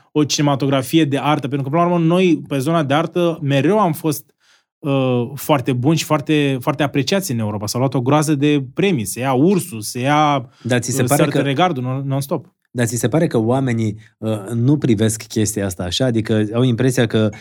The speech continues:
Speaker 2: ok, niște băieți au făcut și un film, au înjurat acolo, pentru că de foarte multe ori auzi chestia asta. „Bă, se
Speaker 1: Da.
Speaker 2: înjură în filmul ăla.” Nici filmul nu mai e ce era odată.
Speaker 1: Da.
Speaker 2: Și, și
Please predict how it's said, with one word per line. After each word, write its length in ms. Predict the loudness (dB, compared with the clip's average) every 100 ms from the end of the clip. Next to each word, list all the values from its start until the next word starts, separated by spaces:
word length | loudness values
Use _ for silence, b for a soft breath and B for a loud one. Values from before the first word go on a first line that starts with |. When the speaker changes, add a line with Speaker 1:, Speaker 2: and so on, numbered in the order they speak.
| B
Speaker 2:
ok, 200 | -2 -2
niște 400 | 0 0 0 0
băieți 280 | 0 0 0
au 60 | -2
făcut 240 | -2 -6
și 100 | -2
un 180 | -2 -4
film, 300 | 0 0 2
au 100 | 2
înjurat 440 | 0 0 0 0
acolo, 340 | -2 -4 -2 -2
pentru 200 | -2 -2
că 60 | -2
de 40 | -2
foarte 220 | -2 -2
multe 220 | -2 0
ori 100 | 0
auzi 160 | 0 -2
chestia 260 | -4 -6 -8
asta. 120 | -4
„Bă, 100 | 0
se 120 | 2
Speaker 1:
Da. 60 | 2
Speaker 2:
înjură 260 | 4 4 4
în 100 | 2
filmul 400 | 2 2 0 -2
ăla.” 200 | -2 -4 B B B
Nici 240 | 4 4
filmul 260 | 6 4 6
nu 60 | 4
mai 220 | 4 2
e 40 |
ce 120 | 0
era 180 | -2 0
odată. 640 | 0 -2 -4 -4 0 0 -2 B B B
Speaker 1:
Da. 140 | -2
Speaker 2:
Și, 580 | 0 4 4 4 2 -2 -4 -6 -8 -12 -8 -4
și 180 | 2